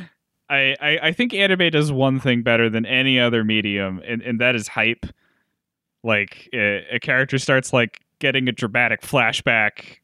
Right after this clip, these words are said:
uh, like, cool music starting to blare, the frame count starts climbing.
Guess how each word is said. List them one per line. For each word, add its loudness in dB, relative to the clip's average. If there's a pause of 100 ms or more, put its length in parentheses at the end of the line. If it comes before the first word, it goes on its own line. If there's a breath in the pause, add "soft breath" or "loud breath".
(100)
uh, -4
like, -2 (260)
cool 2
music 2
starting 0
to -2
blare, 2 (180)
the -16
frame 0
count -2
starts 0
climbing. 2